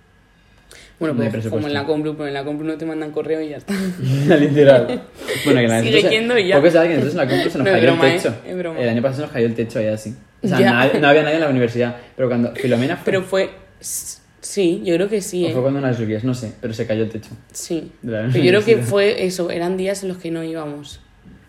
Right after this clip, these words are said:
Speaker 2: No sé.
Speaker 1: Pues igual sí que fue en Filomena, sí.
Speaker 2: Sí, no sé, no tengo claro.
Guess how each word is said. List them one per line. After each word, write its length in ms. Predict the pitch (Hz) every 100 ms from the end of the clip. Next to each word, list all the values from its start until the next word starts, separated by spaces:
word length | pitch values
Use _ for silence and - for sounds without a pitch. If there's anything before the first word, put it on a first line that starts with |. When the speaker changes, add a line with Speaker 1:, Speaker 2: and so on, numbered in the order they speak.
| _
Speaker 2:
No 180 | 117 113
sé. 80 | 98
Speaker 1:
Pues 160 | 165 160
igual 220 | 147 147
sí 120 | 170
que 140 | 180
fue 200 | 175 175
en 100 | 160
Filomena, 500 | 147 156 139 143 147 151
sí. 240 | - 151 156 _ _ _ _
Speaker 2:
Sí, 220 | - 226
no 140 | 156 135
sé, 80 | 135
no 100 | 120
tengo 160 | 123
claro. 260 | 107 107 107